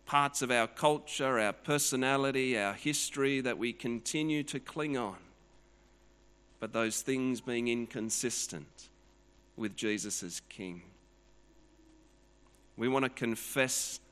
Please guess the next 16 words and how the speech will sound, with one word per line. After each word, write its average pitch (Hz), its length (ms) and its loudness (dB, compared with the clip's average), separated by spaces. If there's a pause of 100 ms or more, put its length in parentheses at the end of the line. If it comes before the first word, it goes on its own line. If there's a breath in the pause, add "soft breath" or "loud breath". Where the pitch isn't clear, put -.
(140)
that 104 260 -4
that 131 180 2
is 120 180 0
our 107 160 -2
state. - 800 -8 (2250)
And 107 140 -2
Holy 120 260 0
Spirit, 123 580 2
we 117 180 0
invite 113 640 0
you 104 380 -4 (1700)
to 107 120 -6
give 147 200 0
us 143 220 2
that 131 260 -2
conviction, 117 720 -4